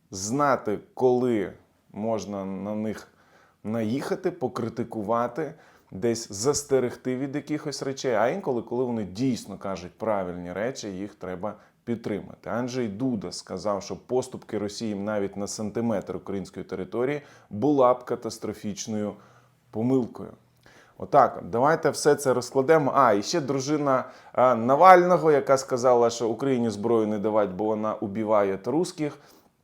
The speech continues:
І нельзя наступати на Курск, ібо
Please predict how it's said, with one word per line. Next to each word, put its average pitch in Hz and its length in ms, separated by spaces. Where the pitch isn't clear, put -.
І 185 180
нельзя 151 440
наступати 135 680
на 120 60
Курск, - 480
ібо 131 520